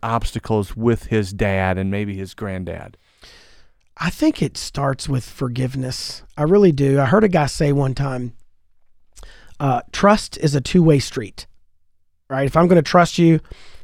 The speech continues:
Speaker 2: there has to be trust on both sides. You have to be trustworthy. I have to be trustworthy. It takes two to trust, but it only takes one to forgive. It only takes one to forgive. Forgiveness is a one-way street.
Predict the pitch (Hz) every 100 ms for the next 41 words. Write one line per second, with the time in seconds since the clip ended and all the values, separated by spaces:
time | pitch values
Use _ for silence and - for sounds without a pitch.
0 | - 160 156 156 160 151 - 165 - 139
1 | 151 147 - 170 180 180 160 160 147 151
2 | 143 - 147 - 165 185 180 175 147 151
3 | 143 135 139 - 160 190 190 185 - -
4 | - 151 196 175 - - 202 160 - 135
5 | - - - - - _ _ _ _ _
6 | 151 170 226 226 185 165 196 175 160 151
7 | 127 - - - - _ _ _ _ _
8 | _ _ 151 165 175 143 170 175 147 120
9 | - - 160 170 196 196 165 151 127 135
10 | 151 190 196 175 147 - 131 -